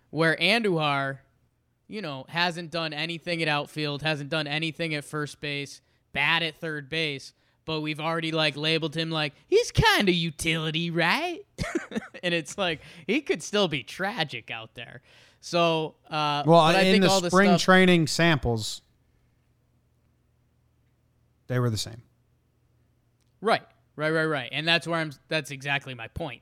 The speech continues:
Speaker 1: that we,
Speaker 2: Yeah.
Speaker 1: we still view them through different kaleidoscopes. So, um, Clint, it's, it's just tough to, you know, some of the stuff that's happened between him, some players, the front office. Um, there is very much a world where it clicks, and,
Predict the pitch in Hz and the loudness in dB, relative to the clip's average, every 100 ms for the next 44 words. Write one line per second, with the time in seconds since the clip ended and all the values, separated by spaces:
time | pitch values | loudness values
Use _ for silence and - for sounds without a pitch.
0 | - 127 120 127 120 120 131 - 151 135 | -14 -14 -12 -12 -12 -12 -10 -10 -8 -8
1 | 127 135 131 127 123 127 127 127 123 - | -8 -10 -8 -12 -12 -14 -12 -14 -16 -18
2 | 127 131 120 - - 143 - - 143 131 | -10 -10 -10 -12 -10 -10 -10 -10 -8 -8
3 | _ - - _ - 151 151 147 - 214 | _ -20 -20 _ -4 -2 -2 -6 -6 0
4 | 226 220 - 196 175 147 - 175 - 185 | 0 -2 -10 -6 -6 -6 -6 -6 -4 -4
5 | 185 - - 170 175 - - - 160 156 | -4 -6 -4 0 0 -2 -12 -6 -4 -4
6 | 151 147 139 _ _ _ _ 151 160 139 | -4 -6 -10 _ _ _ _ -10 -8 -6
7 | 131 123 _ - - 156 160 156 156 165 | -8 -12 _ -20 -8 -6 -4 -6 -4 -2
8 | 156 - 143 - 151 151 160 151 151 - | -2 -4 -8 -4 -2 -2 -4 -8 -10 -14
9 | 135 - 147 143 131 156 156 156 143 127 | -18 -14 -10 -10 -6 -4 -4 -8 -12 -14
10 | - 151 147 147 135 135 143 143 143 143 | -8 -6 -4 -6 -10 -14 -10 -8 -6 -6
11 | 139 143 139 - _ _ _ _ - 143 | -8 -10 -12 -14 _ _ _ _ -16 -10
12 | 135 127 123 131 156 156 151 127 143 156 | -8 -10 -12 -2 0 0 -2 -4 -4 -2
13 | 165 160 160 - 147 156 160 147 147 127 | -2 -2 -4 -6 -6 -4 -4 -4 -8 -8
14 | - - 147 185 - - 139 131 131 123 | -14 -12 -6 -6 -6 -12 -12 -12 -14 -18